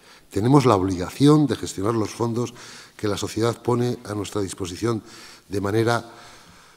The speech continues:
de la manera más eficiente posible. Y tenemos la responsabilidad de cumplir los compromisos que nos fijamos al inicio de la presente legislatura y que fueron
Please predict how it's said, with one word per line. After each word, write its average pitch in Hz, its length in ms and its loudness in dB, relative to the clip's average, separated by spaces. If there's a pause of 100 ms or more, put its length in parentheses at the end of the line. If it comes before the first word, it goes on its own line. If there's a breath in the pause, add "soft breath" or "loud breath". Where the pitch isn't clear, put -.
(100)
de 107 80 2
la 104 100 4
manera 113 320 4
más 107 220 2
eficiente 98 440 -4
posible. 78 500 -10 (200)
Y 131 80 -4
tenemos 117 400 6
la 98 120 2
responsabilidad 107 1080 0 (340)
de 95 140 -6
cumplir 127 540 2
los 107 160 0
compromisos 98 640 -2
que - 100 -6
nos 82 100 -4
fijamos 117 560 -2 (600 loud breath)
al 98 160 -6
inicio 113 600 0
de 95 100 -4
la 95 100 -2
presente 110 440 -2
legislatura 101 760 -2
y 113 80 -8
que 107 120 -6
fueron 113 480 2